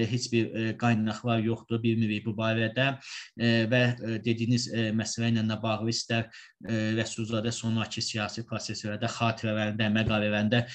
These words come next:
bu barədə yazmayıbdır, təəssüf ki. E, yəni, bu, e, təəssüf ki, bizim bilmədiyimiz mövzudur.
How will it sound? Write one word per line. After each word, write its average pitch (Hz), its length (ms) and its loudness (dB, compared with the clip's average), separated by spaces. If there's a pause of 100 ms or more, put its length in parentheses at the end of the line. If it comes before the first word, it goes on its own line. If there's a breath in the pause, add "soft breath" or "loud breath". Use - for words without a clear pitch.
(180 loud breath)
bu 123 140 0
barədə 113 340 2
yazmayıbdır, 110 560 -2
təəssüf 110 480 -2
ki. 127 140 0 (460 loud breath)
E, 120 120 4
yəni, 127 460 6
bu, 131 140 4 (280)
e, 117 120 2 (260)
təəssüf 117 340 -4
ki, 120 160 -4
bizim 117 240 4
bilmədiyimiz 98 560 0
mövzudur. 92 380 -8